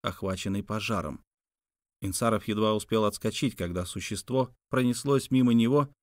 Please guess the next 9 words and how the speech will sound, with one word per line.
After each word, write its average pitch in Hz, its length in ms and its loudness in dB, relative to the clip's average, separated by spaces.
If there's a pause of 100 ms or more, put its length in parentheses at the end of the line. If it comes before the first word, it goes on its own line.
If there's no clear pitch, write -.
оставляя 135 540 0
шлейф 123 580 -2
из 113 180 -2
сыпающихся 110 880 -2 (100)
искр 139 420 -4 (380)
и 147 80 0
зловония 104 640 2
горящей 95 560 -4
плоти. 87 440 -6